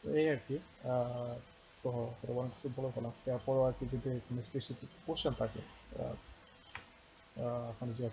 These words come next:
করতে পারেন। আমি more than happy to answer with my level best, uh, with, with, with best of my knowledge, basically. Uh, anyway, uh, I think,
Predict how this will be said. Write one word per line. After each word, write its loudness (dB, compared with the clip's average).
করতে -2
পারেন। -4
আমি -4
more 0
than -6
happy -6
to -2
answer -2
with -6
my 0
level 0
best, -8
uh, -4
with, 0
with, 0
with -4
best -4
of -2
my -2
knowledge, -4
basically. -6
Uh, -2
anyway, -2
uh, 4
I -18
think, -2